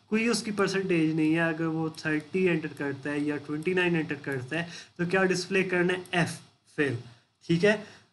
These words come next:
अ, देखें, percentage इधर आई, हमने इधर क्या कहा? परसेंटेज greater than eighty। क्या percentage eighty से बड़ी है? अगर यस है तो ए plus करेगा और नीचे flow chart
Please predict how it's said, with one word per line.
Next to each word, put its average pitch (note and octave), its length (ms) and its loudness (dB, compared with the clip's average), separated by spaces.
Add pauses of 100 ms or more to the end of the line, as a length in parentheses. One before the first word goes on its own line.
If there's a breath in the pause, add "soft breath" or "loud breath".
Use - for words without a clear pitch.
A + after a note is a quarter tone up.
अ, E3+ 260 4
देखें, E3 320 0 (1300)
percentage G#3 400 4
इधर A3 200 4
आई, G3+ 180 6 (240)
हमने F3+ 200 4
इधर G3 140 6
क्या G3+ 140 4
कहा? G3+ 140 2
परसेंटेज G#3 760 2
greater G3 340 6
than G#3+ 200 6
eighty। D3+ 240 2 (220)
क्या G#3 160 6
percentage G#3+ 580 0
eighty G#3 280 2
से A3 100 0
बड़ी F#3 380 6
है? B3+ 200 4 (420 loud breath)
अगर G3+ 160 8 (140)
यस A3+ 260 4
है B3+ 120 4
तो A3+ 140 -2
ए G#3 240 6
plus A3 320 4
करेगा A#3 520 4 (240 loud breath)
और F#3+ 120 4
नीचे F#3+ 240 4
flow G3 280 2
chart F3+ 340 4